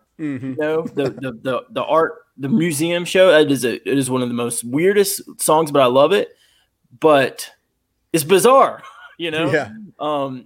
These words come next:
Speaker 2: and so it, you, you have to kinda think about that a little bit. And I, but I thought it was a valid question, and it caused me to ch-, question my entire, um, entire childhood. Um, but I got the four K and we'll put it back in. I was like, halfway through, I was like, "I still love this movie."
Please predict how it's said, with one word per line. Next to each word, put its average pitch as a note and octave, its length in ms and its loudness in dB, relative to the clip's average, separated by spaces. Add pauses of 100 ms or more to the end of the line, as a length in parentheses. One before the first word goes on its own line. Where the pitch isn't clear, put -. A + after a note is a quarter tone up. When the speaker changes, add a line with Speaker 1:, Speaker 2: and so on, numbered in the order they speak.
Speaker 2:
and D3 160 -12
so D3+ 500 -6
it, - 400 -18
you, D#3 240 -12
you D3+ 300 -10
have E3 220 -6
to D3+ 160 -6
kinda D3+ 500 -4 (380)
think G#3 180 -2
about A#2+ 260 0
that A#2 160 0
a A2+ 40 -2
little A2 220 -6
bit. G#2 380 -8
And B2 240 -4
I, D3+ 220 2
but D#3 140 0
I E3+ 80 2
thought B3 200 4
it A#3+ 40 4
was G3 120 0
a F3+ 40 0
valid F3 320 4
question, D3+ 440 -4 (420)
and C#3 80 -2
it C3+ 120 -6
caused E3 280 2
me F3 80 -6
to D3 60 -4
ch-, - 240 -12
question D#3+ 280 -4
my C#3+ 120 0
entire, C#3+ 560 -2
um, C3 240 -4
entire C3 500 -2
childhood. C3+ 640 -2 (460)
Um, A#2 380 -2
but B2 100 -2
I C3+ 40 -2
got C#3+ 160 0
the - 60 -6
four C#3 220 -2
K C#3 260 0
and C3 100 0
we'll B2 100 -6
put - 200 -6
it B2 80 -4
back B2+ 200 -2
in. C3 100 -4
I A#2+ 60 -4
was A#2 120 -8
like, A2 300 -6
halfway B2 220 -10
through, B2 120 -6
I - 20 -4
was A2+ 80 -8
like, F2 140 -12 (100)
"I - 340 -20
still - 180 -12
love G2 160 -12
this G#2 160 -16
movie." A2 280 -12